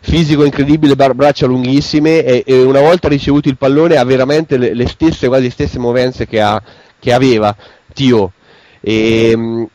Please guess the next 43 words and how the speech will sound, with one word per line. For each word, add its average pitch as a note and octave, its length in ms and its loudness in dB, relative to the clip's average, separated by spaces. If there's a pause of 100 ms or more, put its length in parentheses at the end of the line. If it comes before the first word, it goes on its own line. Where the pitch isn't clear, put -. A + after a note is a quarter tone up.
(100)
però G3+ 300 4
viene G#3 220 4
molto F3 480 0
poco D#3 240 -2
usato, A2+ 400 -2
chiaramente B2 460 -2
gioca C3 180 -2
in C3 80 -2
una B2+ 80 0
squadra C3+ 360 0
che A#2+ 480 0
ultimamente B2 680 -2
ha A2 140 0
trovato A#2 400 -2
come A#2 160 -6
sua A#2 240 -2
anima B2 280 0
vincente A#2+ 480 -4
quella A#2 360 0
di A#2 280 -2
Marcus A#2 440 -6
Lattimore, C#3+ 580 0 (380)
ha A#2 100 0
un C3+ 80 0
quarterback B2+ 680 0
che A#2+ 140 -2
non A#2+ 160 -4
solo C#3 320 2
non A#2 140 2
ha A#2 40 2
ventotto A#2+ 400 -4
anni, A2+ 280 0
ma A2 120 -2
è A2 40 0
un, A2 180 -2
è A2 60 -6
uno A#2 120 -2
schifo B2 380 -4
di A2+ 100 -6
quarterback G#2 600 -2
come A2 240 -4
Stephen A#2 340 -6
Garcia, A#2 500 -2